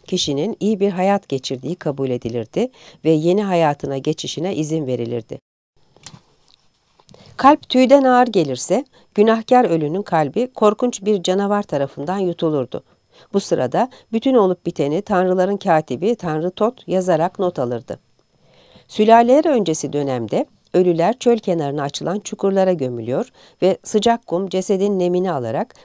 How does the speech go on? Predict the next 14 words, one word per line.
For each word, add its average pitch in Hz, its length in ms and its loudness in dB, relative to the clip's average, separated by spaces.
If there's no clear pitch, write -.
kurumasına 196 580 -2
neden 175 300 -2
oluyordu. 127 540 -6
Bunu 254 180 2
tesadüfen 247 720 0
gören 156 300 0
Mısırlılar 131 760 -4
da 220 180 -2
öldükten 220 520 2
sonra 160 420 -4
ruhun 208 420 0
bedene 185 320 -2
tekrar 175 380 -4
girip 127 420 -8